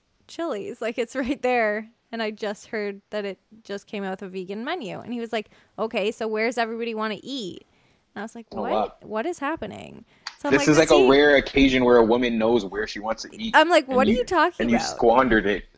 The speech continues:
Speaker 1: So then he goes, "Where's everybody wanna eat?" And everybody was like, "Oh, well, we can try Chili's. Like,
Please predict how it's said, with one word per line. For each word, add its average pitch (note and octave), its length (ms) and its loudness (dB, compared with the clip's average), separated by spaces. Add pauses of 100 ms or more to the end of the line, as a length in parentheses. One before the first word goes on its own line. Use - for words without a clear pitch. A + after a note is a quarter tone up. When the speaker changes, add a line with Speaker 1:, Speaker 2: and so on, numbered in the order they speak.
(120)
Speaker 1:
So - 220 2
then F#4 320 4
he F4 160 -2
goes, D4+ 300 4
"Where's C4+ 240 2
everybody D#4 340 -2
wanna C#4+ 220 -2
eat?" D#4+ 320 -6
And A#3+ 160 -4
everybody C4+ 460 -4
was B3+ 180 -2
like, B3 320 0 (400)
"Oh, A#4 180 2
well, B3 240 2
we C#4+ 140 -6
can C5 160 -6
try A3 200 0
Chili's. G#3+ 400 -4
Like, C4+ 140 -6